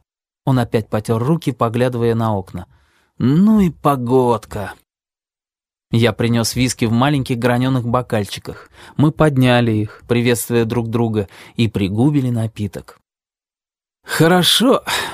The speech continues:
воскликнул Оскар, откинувшись на спинку стула и рассеянно поигрывая золотым брелоком в форме монетки,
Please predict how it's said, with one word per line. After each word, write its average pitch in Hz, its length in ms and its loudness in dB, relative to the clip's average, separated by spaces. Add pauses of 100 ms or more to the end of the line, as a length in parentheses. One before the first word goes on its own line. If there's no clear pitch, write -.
(280)
воскликнул 123 640 0
Оскар, - 360 -6
откинувшись 113 720 -4
на 113 140 -2
спинку 113 400 -4
стула 147 500 -2
и 131 80 0
рассеянно 135 560 0
поигрывая 123 640 0
золотым 110 480 -2
брелоком 110 520 -2
в - 40 -10
форме 120 340 0
монетки, 117 680 -4